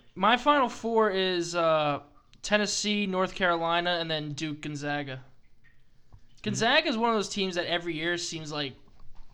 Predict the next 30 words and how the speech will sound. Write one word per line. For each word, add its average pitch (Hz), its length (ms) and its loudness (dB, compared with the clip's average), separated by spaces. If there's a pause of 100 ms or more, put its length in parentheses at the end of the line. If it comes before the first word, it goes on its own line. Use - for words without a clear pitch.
(240)
they're, 185 140 -4
they're 170 200 -6
completely 180 380 -4
undervalued 160 540 -2
to 170 60 -2
where 170 160 -2
they 175 120 -2
are. 175 160 2
I 175 100 0
think - 120 0
they're 254 80 -2
gonna 185 100 0
get 170 100 -4
back 175 160 4
to 175 60 -10
the 160 60 -8
Final 160 220 -2
Four. 160 220 -2
I 156 60 2
don't 175 120 2
think 202 140 -6
they 175 80 -2
can 151 120 -6
match 156 200 -2
up 147 60 -10
with 143 80 -10
a - 40 -12
team 120 160 -6
like 131 200 -6
Duke. 151 260 -6